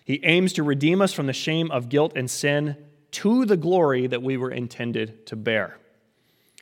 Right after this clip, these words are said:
And he will do this by wielding his authority,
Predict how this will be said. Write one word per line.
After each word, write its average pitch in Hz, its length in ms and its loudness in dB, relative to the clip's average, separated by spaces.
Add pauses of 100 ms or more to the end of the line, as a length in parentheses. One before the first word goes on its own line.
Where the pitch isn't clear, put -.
(200)
And - 120 -18
he 139 100 -6
will 156 160 2
do 135 220 0
this - 420 -8 (920)
by 113 100 -2
wielding 151 460 2
his 156 160 -2
authority, 110 540 -6